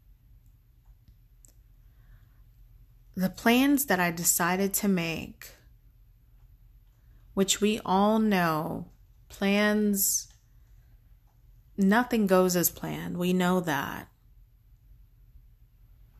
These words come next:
But to have them, it feels like I have some sort of purpose or direction, which is something I often lack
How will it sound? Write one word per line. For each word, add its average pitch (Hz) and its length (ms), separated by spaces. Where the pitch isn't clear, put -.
But 208 140
to 208 120
have 226 540
them, 170 380
it 160 120
feels 254 360
like 233 120
I 180 120
have 165 560
some 214 280
sort 208 280
of 180 140
purpose 185 480
or 165 80
direction, 170 680
which 151 220
is 170 100
something 175 460
I 160 140
often 165 580
lack 156 600